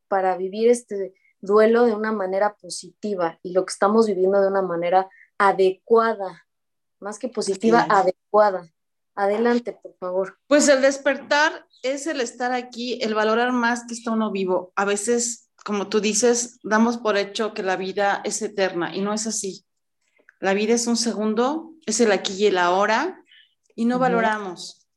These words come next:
Speaker 2: Entonces, mucha gente, em, bueno, yo soy Alet y, eh, te voy a comentar un poquito de lo que yo hago. Yo trabajo mucho con energía también y espiritualidad.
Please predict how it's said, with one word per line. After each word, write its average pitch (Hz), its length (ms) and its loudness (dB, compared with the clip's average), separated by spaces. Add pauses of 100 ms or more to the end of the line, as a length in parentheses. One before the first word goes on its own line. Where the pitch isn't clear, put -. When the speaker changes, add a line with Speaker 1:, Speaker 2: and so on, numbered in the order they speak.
(120)
Speaker 2:
Entonces, 233 340 -6
mucha 262 280 -2
gente, 285 640 2 (520)
em, 208 680 -4 (880)
bueno, 220 220 -2
yo 226 160 -6
soy 285 120 0
Alet 240 380 0
y, 208 200 -2
eh, 196 160 0 (280)
te 220 60 -8
voy 226 120 2
a 226 40 -2
comentar 226 420 0
un 220 60 -2
poquito 220 340 -6
de 208 60 -2
lo 202 100 -2
que 202 120 -6
yo 220 120 -4
hago. 190 300 -4
Yo 226 140 -14
trabajo 240 340 -2
mucho 220 240 -6
con 208 140 -8
energía 185 420 -6
también 190 340 -2
y 190 40 -4
espiritualidad. 180 760 -2